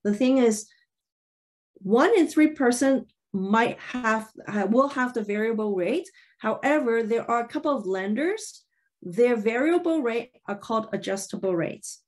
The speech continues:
What they do is they're not true variable.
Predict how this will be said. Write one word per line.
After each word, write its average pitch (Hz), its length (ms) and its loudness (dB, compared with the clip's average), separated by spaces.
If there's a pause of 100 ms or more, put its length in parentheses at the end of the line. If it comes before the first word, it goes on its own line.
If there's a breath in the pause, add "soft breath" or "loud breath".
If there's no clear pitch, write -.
(100)
What 233 180 4
they 269 140 8
do 262 220 6
is 214 280 2
they're 220 160 4
not 226 280 4
true 262 220 0
variable. 240 720 0